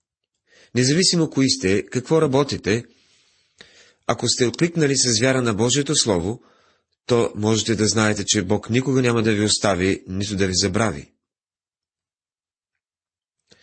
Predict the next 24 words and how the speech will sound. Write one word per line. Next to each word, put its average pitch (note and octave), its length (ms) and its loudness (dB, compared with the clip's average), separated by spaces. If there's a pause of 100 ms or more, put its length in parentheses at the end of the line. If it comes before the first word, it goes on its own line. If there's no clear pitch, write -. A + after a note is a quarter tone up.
(400)
Дори D3+ 220 2
да F3+ 60 0
имаме D#3+ 260 2
усещането, C3 640 0
че A2 200 0
някои B2+ 460 0
приятели A2+ 580 0 (400)
са A2+ 80 0
ни A2 80 2
забравили A#2+ 680 0 (880)
или A#2 200 2
някои A#2 360 2
роднини C3 540 2 (140)
са - 180 -4
ни A2+ 80 -2
забравили, A2 640 -4 (340)
но G2+ 100 0
Господ B2+ 360 0
Исус B2 220 0 (260)
никога C#3 380 -2
няма A#2 180 0
да A2+ 100 0
ни A2 80 -2
забрави. G2+ 540 -2